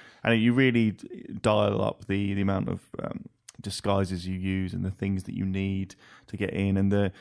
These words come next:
the playful little things that make Hitman great. So you can put, uh, old home movies on a projector. One of the targets is, uh,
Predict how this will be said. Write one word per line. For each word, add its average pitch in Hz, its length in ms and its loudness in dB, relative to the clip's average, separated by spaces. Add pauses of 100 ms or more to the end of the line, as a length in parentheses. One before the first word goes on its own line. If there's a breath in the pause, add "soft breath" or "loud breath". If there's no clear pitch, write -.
(240 loud breath)
the 123 80 -2
playful 143 540 0
little 123 240 0
things 110 340 4
that 107 60 -2
make 104 220 0
Hitman 104 480 0
great. 104 440 0
So - 120 -6
you 104 100 -2
can 107 200 -2
put, - 320 0 (580 soft breath)
uh, 95 420 0 (640)
old 107 440 0
home 110 420 2
movies 98 600 2
on 98 280 2
a 95 60 -2
projector. 98 800 -4 (180)
One 95 240 -4
of 92 80 -8
the 95 40 -10
targets 92 680 -6
is, 90 260 -10
uh, 92 300 -2